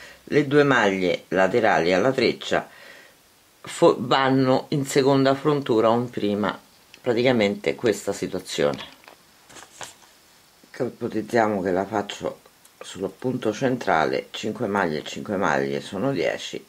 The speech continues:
e formano il disegno. In questo caso togliamo il, ehm, passiamo, per meglio dire, in doppia frontura le maglie laterali, che praticamente sono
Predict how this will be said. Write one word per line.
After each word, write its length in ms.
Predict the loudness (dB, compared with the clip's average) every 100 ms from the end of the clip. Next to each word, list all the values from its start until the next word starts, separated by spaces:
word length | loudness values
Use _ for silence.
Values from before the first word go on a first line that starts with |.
| _
e 160 | -8 -4
formano 680 | 2 2 2 -2 -2 -6 -4
il 180 | -4 -4
disegno. 520 | -6 -4 -4 -4 -6 -8 -14 -16 -20 -20 -20 -20 -20 -20 -20 -20 -20 _ -16 -14 -16 _ -20 -18 -12 -14 -14 -18 -20 -20 -20 -20 -20 -10
In 120 | -10
questo 360 | -6 -8 0 2
caso 380 | 4 2 0 -2
togliamo 840 | 0 2 4 4 2 0 -2 -4 -12 _ _ _ -14 -14 _ -8
il, 300 | -2 0 0
ehm, 600 | 0 2 0 0 -2 -4 -8 -12 -20 -20 -20 -20 _ -20 -12 -12 -8
passiamo, 560 | -10 -2 0 2 0 -4
per 180 | -6
meglio 320 | -4 -4 -4 -4
dire, 300 | -2 -2 -2
in 180 | -2
doppia 300 | -4 -4 -6
frontura 640 | -4 -6 -8 -6 -4 -2 -2 -4
le 140 | -2
maglie 360 | 0 0 2 2
laterali, 600 | 2 0 0 0 -2 -4
che 100 | -8
praticamente 760 | -6 -4 -2 -2 -2 -4 -6 -6 -12 -14 -20 -20
sono 520 | -14 -6 -4 -4 -6